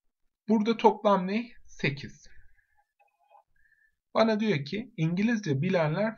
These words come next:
Fransızca bilenlerin iki katı. Bakalım doğru mu?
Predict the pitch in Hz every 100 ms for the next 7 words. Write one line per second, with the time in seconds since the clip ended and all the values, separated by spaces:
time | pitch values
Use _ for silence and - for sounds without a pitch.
0 | - 196 180 143 135 135 175 151 131 143
1 | 202 185 139 - 113 - - _ _ -
2 | - 185 214 196 156 123 160 220